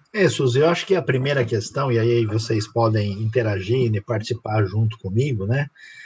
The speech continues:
É, o pessoal talvez não entender bem qual que é o papel, né, o enfoque da revelação bíblica e qual que é o enfoque, no caso,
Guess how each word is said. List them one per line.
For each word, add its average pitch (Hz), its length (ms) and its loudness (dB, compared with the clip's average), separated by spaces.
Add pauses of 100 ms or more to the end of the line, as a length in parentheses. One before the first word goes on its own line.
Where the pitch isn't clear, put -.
(260)
É, 135 440 2
o 127 120 -6
pessoal 147 380 0
talvez 143 760 0
não 135 300 -2
entender 120 480 2
bem 110 380 -2
qual 117 320 0
que 117 260 0
é 113 400 0
o 117 100 -2 (120)
papel, 117 760 0
né, 107 160 -4
o 101 240 -2
enfoque 110 840 -2 (600)
da 117 200 2
revelação 104 680 0
bíblica 101 680 -2 (240)
e 113 240 2
qual 131 320 2
que 139 340 -2
é 135 500 0
o 123 140 2
enfoque, 117 560 0
no 139 140 -2
caso, 123 420 -2